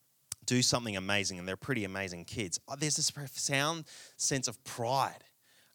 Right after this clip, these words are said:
And I'm just so proud of them. I love them.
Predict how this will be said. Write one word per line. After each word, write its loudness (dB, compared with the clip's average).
And -2
I'm 2
just 4
so 4
proud 6
of 4
them. 0
I -2
love -4
them. 0